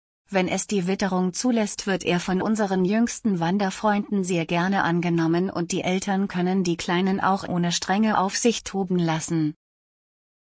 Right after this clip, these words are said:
Auf dem Wunschplan unserer Vertreter der jungen Familien stand als Ergänzung noch eine Drehplattform. Nach eingehender Beratung entschied man sich für ein Objekt der Firma Spielgeräte Seibel G M B H aus Hinterweidenthal.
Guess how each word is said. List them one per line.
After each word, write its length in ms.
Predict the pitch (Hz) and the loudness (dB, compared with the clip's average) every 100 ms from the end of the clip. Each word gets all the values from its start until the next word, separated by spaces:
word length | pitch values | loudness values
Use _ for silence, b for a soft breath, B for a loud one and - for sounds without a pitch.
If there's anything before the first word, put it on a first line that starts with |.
| _ _ _ B B B B B B | _ _ _ B B B B B B
Auf 180 | 175 - | -4 0
dem 240 | 165 160 | 0 2
Wunschplan 600 | 170 208 - 214 190 208 | 0 -2 -2 0 0 0
unserer 400 | 196 190 190 180 | -2 -2 0 -2
Vertreter 640 | - 170 - 180 202 226 | -4 -6 -4 -4 -2 -2
der 140 | 190 180 | -2 -2
jungen 300 | 190 220 208 | 2 2 2
Familien 580 | 190 202 226 233 190 | 2 2 4 2 2
stand 400 | 190 - 185 202 | 0 0 -2 0
als 200 | 180 180 | 0 0
Ergänzung 680 | - 202 202 185 - 208 196 | -2 -2 0 -2 -2 0 0
noch 160 | 175 - | 0 0
eine 280 | 190 196 196 | 0 0 0
Drehplattform. 1000 | - 185 - 214 - - 156 156 151 160 _ _ _ _ _ | -2 -2 0 -2 -2 -4 0 0 -2 -4 _ _ _ _ _
Nach 260 | - 185 175 | 0 0 0
eingehender 720 | - 190 226 190 170 180 208 | -2 0 2 2 0 2 2
Beratung 560 | 185 175 156 170 220 214 | 0 -2 0 -2 0 0
entschied 460 | - 180 247 269 | 0 0 0 0
man 160 | 233 190 | 0 2
sich 220 | 185 175 | 0 -2
für 160 | - - | -2 -2
ein 160 | 180 | 0
Objekt 480 | - 175 190 202 - | -2 0 0 0 -2
der 100 | 185 | -4
Firma 420 | 170 165 170 175 | -2 0 2 2
Spielgeräte 840 | 214 - 220 220 202 165 151 151 190 | -2 0 2 2 0 0 -2 -2 -2
Seibel 420 | 175 175 185 185 | 0 2 2 0
G 140 | 175 | 0
M 180 | - 208 | -2 0
B 160 | 208 190 | 2 2
H 220 | 160 160 | 0 0
aus 240 | 165 170 | 0 -2
Hinterweidenthal. 1040 | - 185 226 202 180 190 196 165 156 147 | -2 0 0 2 0 2 0 0 0 -2